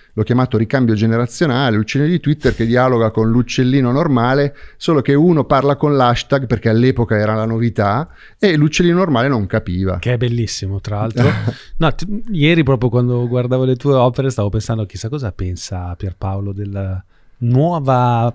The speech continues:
Speaker 2: proprietà di Twitter, <laughs> di Elon Musk, come,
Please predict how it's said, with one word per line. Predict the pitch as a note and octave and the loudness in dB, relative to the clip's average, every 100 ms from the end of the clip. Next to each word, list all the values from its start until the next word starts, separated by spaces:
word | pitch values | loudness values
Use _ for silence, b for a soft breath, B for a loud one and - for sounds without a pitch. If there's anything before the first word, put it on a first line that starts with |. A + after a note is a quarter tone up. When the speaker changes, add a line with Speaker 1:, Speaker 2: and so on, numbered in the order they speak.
| - | -4
Speaker 2:
proprietà | - A#2+ B2 G#2+ A#2 | -4 0 -2 0 -2
di | A2 G#2 | -2 -4
Twitter, | G#2 G2+ - G#2+ G#2+ A2+ | -4 -8 -6 -6 -2 -4
<laughs> | - | 0
di | D3 C#3 | 2 4
Elon | C#3+ C#3+ C#3+ | 4 4 4
Musk, | C#3 C#3 - - C3 | 2 0 -2 -2 -2
come, | A#2+ B2 B2 A#2+ | 0 -2 -2 -4